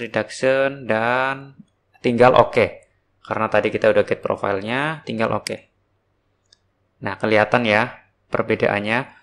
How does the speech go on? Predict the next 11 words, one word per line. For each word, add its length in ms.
Di 160
sebelah 320
sini 640
tadi 500
ada 300
banyak 320
sekali 560
suara-suara 580
kecil 380
atau 160
noise. 500